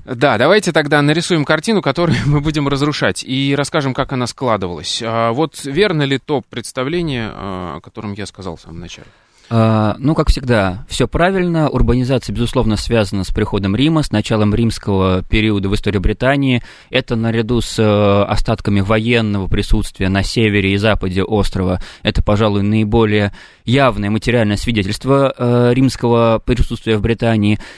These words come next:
Speaker 2: Но при этом у нас есть уже не одно «но», а много разных «но», которые разрушают привычный стереотип.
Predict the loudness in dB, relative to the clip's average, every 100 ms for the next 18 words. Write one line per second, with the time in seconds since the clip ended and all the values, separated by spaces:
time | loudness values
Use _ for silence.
0 | -8 -4 0 0 0 0 -2 -2 2 2
1 | -2 -12 -6 0 2 0 -2 0 2 4
2 | 4 2 0 0 2 0 0 2 2 2
3 | 2 0 -2 -2 -2 -2 0 0 2 2
4 | 0 0 0 0 0 -2 -2 -4 -2 0
5 | 0 -2 -6